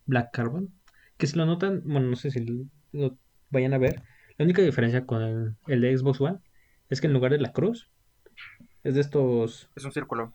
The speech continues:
Speaker 1: es un círculo, entonces te permite más ángulo y no tienes que presionar y lastimarte el pulgar. Tiene mejores gatillos, que estos son de presión. Y, y lo que muchos
Speaker 2: Tienes,
Speaker 1: esperaban.
Speaker 2: en el centro tiene el botón de compartir.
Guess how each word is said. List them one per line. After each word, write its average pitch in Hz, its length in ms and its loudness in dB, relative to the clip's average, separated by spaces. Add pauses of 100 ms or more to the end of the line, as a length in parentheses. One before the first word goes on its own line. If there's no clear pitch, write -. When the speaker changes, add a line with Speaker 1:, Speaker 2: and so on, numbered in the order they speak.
(120)
Speaker 1:
es 156 120 4
un 143 80 8
círculo, 139 320 2
entonces 131 280 -4
te 135 120 -2
permite 135 420 4
más 127 360 0
ángulo 143 460 2 (460)
y 131 40 4
no 127 80 4
tienes 131 200 4
que 131 140 2
presionar 175 500 -2
y 185 80 6
lastimarte 127 480 2
el 120 80 -2
pulgar. 117 300 -4 (2750)
Tiene 127 200 4
mejores 117 340 0
gatillos, 147 760 2
que - 120 -8
estos 120 200 -2
son 127 120 2
de 120 80 4
presión. 135 880 0 (800)
Y, 120 540 0 (960)
y 226 280 2 (260)
lo 131 140 4
que 135 100 0
muchos 135 160 4
Speaker 2:
Tienes, 147 80 2
Speaker 1:
esperaban. 143 320 2
Speaker 2:
en 147 100 2
el 151 120 0
centro 160 280 -6
tiene 151 200 -6
el 135 60 -10
botón 117 240 -12
de 117 80 -16
compartir. - 360 -20